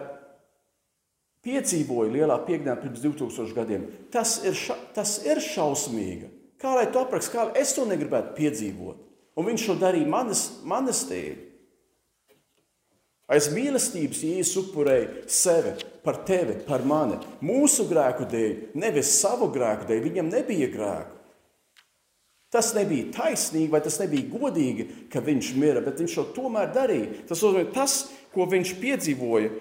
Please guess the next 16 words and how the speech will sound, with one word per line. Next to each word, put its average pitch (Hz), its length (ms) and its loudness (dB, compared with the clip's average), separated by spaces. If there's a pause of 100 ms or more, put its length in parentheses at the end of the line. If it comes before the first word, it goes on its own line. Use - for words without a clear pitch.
(120)
ka 190 140 2
viņam 202 220 4
vajadzēja 214 380 4
tik - 160 -10
daudz 160 360 4
ciest 254 360 0
manas 185 320 0
dēļ, 202 340 2 (320)
tas - 240 0
ir 135 180 0
briesmīga, 170 840 0 (840)
un 196 160 -4
to 233 200 4
es 208 180 4
arī 190 220 0
apzinos. 101 760 -4